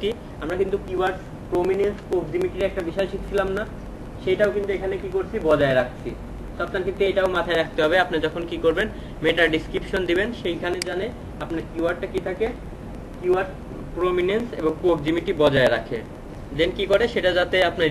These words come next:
ইউআরএল এর মধ্যে থাকে, পেজের title এর মধ্যে থাকে, আপনার কিওয়ার্ডটা, তারপরে কি এইচ ওয়ান Tag two, এগুলা বুঝবেন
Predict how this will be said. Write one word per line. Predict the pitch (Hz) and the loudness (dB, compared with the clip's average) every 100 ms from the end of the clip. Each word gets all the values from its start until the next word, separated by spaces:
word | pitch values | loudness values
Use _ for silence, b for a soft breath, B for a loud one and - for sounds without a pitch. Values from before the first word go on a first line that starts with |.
| 160 | 4
ইউআরএল | 175 175 165 165 | 4 6 8 6
এর | 160 | 4
মধ্যে | 151 156 | 0 0
থাকে, | 151 147 156 | 0 2 0
পেজের | 170 156 160 160 | 2 2 2 4
title | 160 165 170 170 | 6 6 4 4
এর | 165 | 4
মধ্যে | 160 147 151 | 2 0 -2
থাকে, | 151 147 147 151 B B B 147 | -2 0 0 -2 B B B -2
আপনার | 156 156 | -2 -2
কিওয়ার্ডটা, | 170 165 160 - 127 156 | 2 4 4 4 2 4
তারপরে | 156 160 160 | 4 2 2
কি | 175 190 156 | 0 0 2
এইচ | 160 170 156 | 4 2 2
ওয়ান | 160 160 170 | 4 4 4
Tag | 165 156 - | 2 2 0
two, | 165 160 147 | 0 0 2
এগুলা | 156 165 151 | 2 4 2
বুঝবেন | 151 147 | 2 0